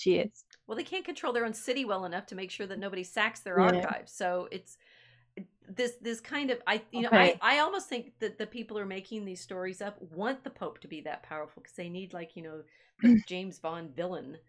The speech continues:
Speaker 2: to, to, to
Speaker 1: Yeah.
Speaker 2: oppose.
Speaker 1: That makes sense.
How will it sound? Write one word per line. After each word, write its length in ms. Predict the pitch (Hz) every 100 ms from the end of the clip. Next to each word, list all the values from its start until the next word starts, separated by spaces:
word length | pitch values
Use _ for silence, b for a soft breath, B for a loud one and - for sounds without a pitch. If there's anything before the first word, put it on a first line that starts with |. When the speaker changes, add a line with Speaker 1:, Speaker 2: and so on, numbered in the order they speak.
| b b b _ - - - -
Speaker 2:
to, 140 | 170
to, 260 | - - 180
to 60 |
Speaker 1:
Yeah. 440 | 214 190 180 180 196
Speaker 2:
oppose. 460 | 156 - - - - _ _ _ _ _ _ _ _ _ _ _ _ _ 120 _ _ _ _ _ _ _ _ _ - b b _ _ _
Speaker 1:
That 100 | 233
makes 220 | 220 202 -
sense. 540 | 190 165 - - -